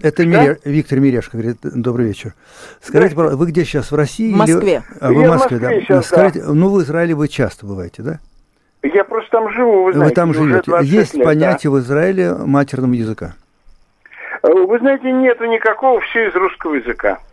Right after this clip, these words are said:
Speaker 1: Всё из русского.
Speaker 2: А
Speaker 1: Это,
Speaker 2: может быть,
Speaker 1: э,
Speaker 2: из-за
Speaker 1: поз-,
Speaker 2: того, что я не знаю
Speaker 1: Игорь,
Speaker 2: иврита.
Speaker 1: позволительно ли с русским матом выходить, э, в... на экраны или в театр, э, в Израиле?
Speaker 2: Я просто не знаю. Э,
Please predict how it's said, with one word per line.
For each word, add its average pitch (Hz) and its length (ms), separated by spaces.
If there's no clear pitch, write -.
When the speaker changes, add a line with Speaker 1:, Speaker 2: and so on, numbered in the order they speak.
Speaker 1:
Всё - 180
из 131 100
русского. 127 200
Speaker 2:
А 151 80
Speaker 1:
Это, 147 180
Speaker 2:
может 262 260
быть, 277 120
Speaker 1:
э, 180 40
Speaker 2:
из-за 233 120
Speaker 1:
поз-, 156 120
Speaker 2:
того, 233 240
что 226 160
я 220 200
не 202 140
знаю 175 240
Speaker 1:
Игорь, 190 80
Speaker 2:
иврита. 170 160
Speaker 1:
позволительно 170 640
ли 151 400
с - 160
русским 160 400
матом 151 420
выходить, 135 520
э, 139 80
в... 123 220
на 127 400
экраны 156 480
или 131 600
в - 120
театр, - 440
э, - 300
в 107 180
Израиле? 104 580
Speaker 2:
Я 240 160
просто 240 360
не 233 180
знаю. 185 440
Э, 160 40